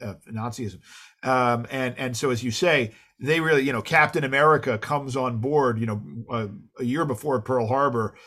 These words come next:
um, and the first cover of that issue is, you know, him socking Hitler on the, uh, on the jaw. Um, and, you know, that was a, and, and, uh, the char-, the creators, excuse me, uh, Simon and Kirby,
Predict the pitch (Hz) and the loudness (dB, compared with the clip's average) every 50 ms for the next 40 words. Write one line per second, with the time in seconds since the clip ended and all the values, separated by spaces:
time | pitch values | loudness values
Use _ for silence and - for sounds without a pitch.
0 | - _ - 123 123 117 113 107 107 123 117 120 117 110 107 - - 160 151 117 | -20 _ -2 0 2 2 2 2 0 -4 -6 -6 -4 -6 -6 -2 0 0 0 0
1 | - - 160 156 147 135 131 120 120 120 117 113 120 139 175 170 - 135 120 110 | -2 2 4 4 4 4 2 2 2 2 2 2 2 0 0 -2 -2 -2 -2 -2
2 | 104 104 104 - _ _ _ _ - 139 131 120 117 117 113 104 - - - 127 | -2 -2 -4 -6 _ _ _ _ 0 2 2 2 2 0 -2 -4 -6 -6 -6 -4
3 | 113 107 101 107 139 127 117 113 104 - - - 156 139 139 131 - 139 123 117 | -2 -2 -2 -2 -4 -4 -6 -8 -8 -8 0 2 4 4 4 4 2 -2 -4 -4
4 | 110 104 131 151 151 143 120 113 107 98 - _ _ - 113 113 107 101 104 101 | -4 -2 -2 -4 -2 -2 -2 -2 -2 -6 -10 _ _ -6 -6 -4 -4 -4 -6 -6
5 | 95 92 - 101 110 104 87 107 117 117 107 95 101 120 147 175 139 87 73 - | -8 -10 -12 -10 -10 -10 -6 -6 -6 -4 -4 -4 -2 0 2 2 0 0 -4 -12
6 | _ _ - - - _ - 131 131 127 120 117 113 110 110 113 113 - - 127 | _ _ -20 -20 -20 _ -4 -2 0 2 2 0 0 -2 -4 -8 -10 -10 -8 -6
7 | 120 117 117 113 113 110 110 - - - 120 113 107 120 143 175 180 156 143 156 | -4 -4 -2 -4 -4 -6 -8 -8 -8 -6 -6 -2 -2 -2 0 0 0 -2 -2 -4
8 | 131 - - - 156 156 151 156 160 151 151 147 143 143 147 - 151 143 143 143 | -8 -8 -10 -8 -8 -8 -8 -4 -2 -2 -2 -2 -6 -10 -8 -8 -8 -6 -6 -8
9 | 143 139 - - - 160 131 131 131 123 131 131 123 117 147 156 165 175 - - | -12 -12 -12 -10 -6 -2 -2 -2 -2 -2 -2 -4 -4 -2 0 0 0 0 -2 0
10 | 139 139 131 117 113 151 175 208 220 127 101 101 104 - - 190 180 147 123 110 | 0 0 0 0 0 2 2 2 2 2 -4 -6 -8 -10 -10 -10 -10 -6 -6 -6
11 | 110 104 95 104 101 - 151 143 143 135 127 123 - 190 226 214 131 | -6 -6 -6 -8 -8 -6 -4 -4 -4 -4 -6 -6 -2 0 0 0 -2